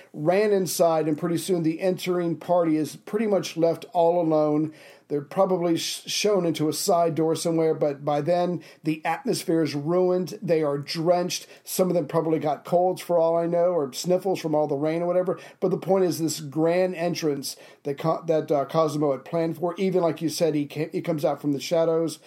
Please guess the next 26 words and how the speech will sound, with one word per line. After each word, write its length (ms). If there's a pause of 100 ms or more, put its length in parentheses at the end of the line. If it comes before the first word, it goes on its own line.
(200)
to 120
be 140
the 160
official 380
leader 320
of 100
Florence. 380
It's 140
all 160
ruined. 520 (320)
But, 240 (400)
you 80
know, 160
these 240
are 100
grown 360
men. 180
These 180
are 80
worldly 360
men. 240
You 100
get 260
past 560
that 260
stuff 480